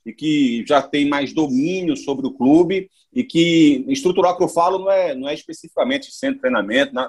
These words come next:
Porque, evidentemente, o esporte não deixa nada a desejar em relação a isso.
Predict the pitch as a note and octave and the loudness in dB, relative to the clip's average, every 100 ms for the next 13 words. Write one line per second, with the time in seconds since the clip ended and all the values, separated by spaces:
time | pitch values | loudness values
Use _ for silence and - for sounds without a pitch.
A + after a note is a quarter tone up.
0 | - A#2 C#3 C3 B2+ C3+ C#3 C#3 C3 C3+ | -8 -4 2 4 4 2 0 -2 -4 -4
1 | - C#3+ D3 F#3 D3+ C#3+ C3+ C3+ C#3 D3+ | -2 0 0 -2 -4 -4 0 0 0 -4
2 | D#3+ C3 B2+ C#3+ D3+ D3 E3 F3+ A#2+ - | -4 -2 -2 0 -4 -2 -2 0 -2 -6